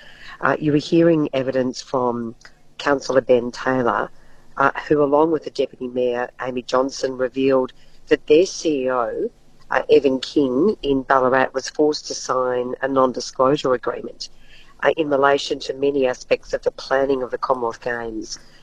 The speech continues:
Now, that reflects a shocking lack of transparency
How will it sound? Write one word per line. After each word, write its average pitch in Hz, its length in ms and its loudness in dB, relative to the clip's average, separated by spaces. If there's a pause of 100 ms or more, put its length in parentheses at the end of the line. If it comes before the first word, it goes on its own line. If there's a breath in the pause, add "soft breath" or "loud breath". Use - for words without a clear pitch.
(120)
Now, 143 80 4
that 165 240 2
reflects - 420 -2
a 135 40 -8
shocking 135 480 -2
lack 123 200 -4
of 117 120 -12
transparency 123 1000 -2